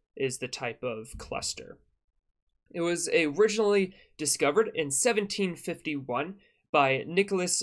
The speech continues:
Louis, uh, Nicolas Louis de Lacaille, which, uh, which is somebody that we actually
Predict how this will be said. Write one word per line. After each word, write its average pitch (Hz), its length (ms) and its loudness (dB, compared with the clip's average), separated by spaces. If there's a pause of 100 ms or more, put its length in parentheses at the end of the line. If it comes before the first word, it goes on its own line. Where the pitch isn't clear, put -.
(120)
Louis, 165 640 -2 (380)
uh, 135 220 4 (120)
Nicolas 190 680 0
Louis 147 560 2
de 131 280 4
Lacaille, 190 680 -2 (100)
which, - 580 0 (500)
uh, 123 260 0
which 139 280 -2
is 170 160 -4
somebody 240 360 2
that 202 160 2
we 180 100 0
actually 180 300 0